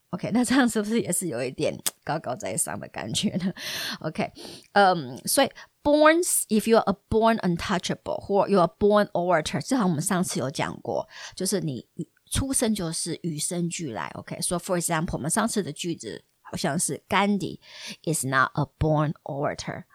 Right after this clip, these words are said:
他不是与生俱来就很会讲、很会演讲的那一个人。OK，so就像he's not a born untouchable，就像他并不是出生在贱民的种姓里，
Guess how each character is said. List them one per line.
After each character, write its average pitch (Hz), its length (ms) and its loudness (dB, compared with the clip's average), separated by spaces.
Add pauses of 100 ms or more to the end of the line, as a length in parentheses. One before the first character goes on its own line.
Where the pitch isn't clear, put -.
(100)
他 220 140 -2
不 175 120 -4
是 175 300 -4
与 147 140 -10
生 143 240 -6
俱 123 160 -8
来 65 100 -8
就 - 140 -6
很 - 180 -6
会 160 160 -6
讲、 - 220 -8
很 - 260 -6
会 160 200 2
演 127 220 -8
讲 - 240 -8
的 98 120 -12
那 107 180 -8
一 85 60 -10
个 - 120 -12 (140)
人。 - 100 -4 (420)
OK，so - 880 -2 (120)
就 247 120 0
像 220 200 2 (120)
he's 196 360 0
not 180 200 2
a - 180 -2
born 156 240 -2
untouchable， - 880 -4 (320)
就 226 100 -2
像 226 180 -2
他 226 140 -4
并 226 300 -4
不 180 120 -6
是 202 140 -4
出 175 240 -2
生 160 240 -4
在 160 160 -4
贱 160 240 -4
民 151 180 -4
的 143 120 -8
种 - 240 -10
姓 160 340 -8
里， - 220 -14